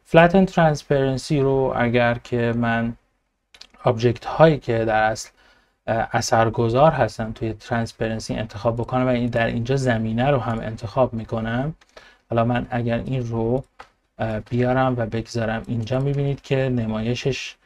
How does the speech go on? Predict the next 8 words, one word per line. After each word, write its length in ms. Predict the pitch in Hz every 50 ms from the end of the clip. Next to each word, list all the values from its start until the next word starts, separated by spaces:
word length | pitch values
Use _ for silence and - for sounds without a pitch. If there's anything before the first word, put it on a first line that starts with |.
| _ _ _ _ _ _ -
اه، 260 | 117 117 117 110 110
مقداری 540 | 110 113 113 110 104 113 113 113 117 127 135
متفاوت 760 | 135 123 117 - - 110 104 - 117 110 110 123 131 127 -
هست 220 | - 110 101 -
با 80 | - 110
این، 140 | 110 107 104
چون 340 | - - 123 123 127 123 -
اینجا 580 | 127 120 117 113 110 - 123 123 127 131 127